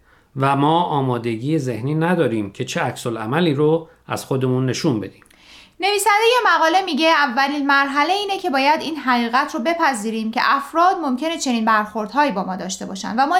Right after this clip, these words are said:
Speaker 2: نمیتونیم اون رو کنترل کنیم. اما چیزی که ما روش کنترل داریم اینه که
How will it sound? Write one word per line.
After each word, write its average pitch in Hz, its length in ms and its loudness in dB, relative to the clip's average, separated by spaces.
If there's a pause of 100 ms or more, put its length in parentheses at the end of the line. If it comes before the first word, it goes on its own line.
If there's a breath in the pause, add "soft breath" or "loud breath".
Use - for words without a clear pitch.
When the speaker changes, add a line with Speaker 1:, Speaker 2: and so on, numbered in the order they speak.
Speaker 2:
نمیتونیم 330 440 -4
اون 180 120 -8
رو 175 80 -10
کنترل 185 500 -8
کنیم. - 380 -12 (480 loud breath)
اما 285 280 0
چیزی 285 340 -4
که 277 120 0
ما 254 160 6
روش 254 220 -2
کنترل 226 560 -2
داریم 220 320 0
اینه 247 220 0
که 320 200 0